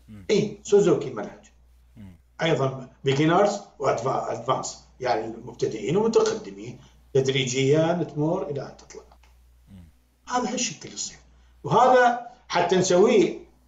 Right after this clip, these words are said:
Speaker 2: يعني مو يجي نتكت-، يك-، أك-، أكلف أنا كف-، ك-، يعني كعازف عود وأستاذ عود، "تعال، أستاذ خالد، أنت عضو بلجنة ال-، المنهج."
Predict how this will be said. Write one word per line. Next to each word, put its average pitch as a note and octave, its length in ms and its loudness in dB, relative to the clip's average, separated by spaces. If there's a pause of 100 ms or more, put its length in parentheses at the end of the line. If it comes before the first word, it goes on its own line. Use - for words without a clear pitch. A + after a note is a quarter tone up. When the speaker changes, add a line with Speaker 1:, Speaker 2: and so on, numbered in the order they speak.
(200)
Speaker 2:
يعني C#3 180 2
مو A3+ 120 6
يجي G#3+ 240 6
نتكت-، - 600 2
يك-، - 360 -6
أك-، - 200 2
أكلف F#3+ 800 4
أنا D3+ 480 2 (440)
كف-، - 260 -10
ك-، C#3 140 -6
يعني C#3 400 0
كعازف C#3 1120 -2
عود D3+ 180 0
وأستاذ C3 420 0
عود، C3 300 -4 (360)
"تعال، G3+ 360 8 (680)
أستاذ E3+ 240 2
خالد، E3 380 4 (800)
أنت E3 140 -2
عضو E3 300 4
بلجنة C#3 540 0
ال-، A#2 180 -6
المنهج." A#2 600 -6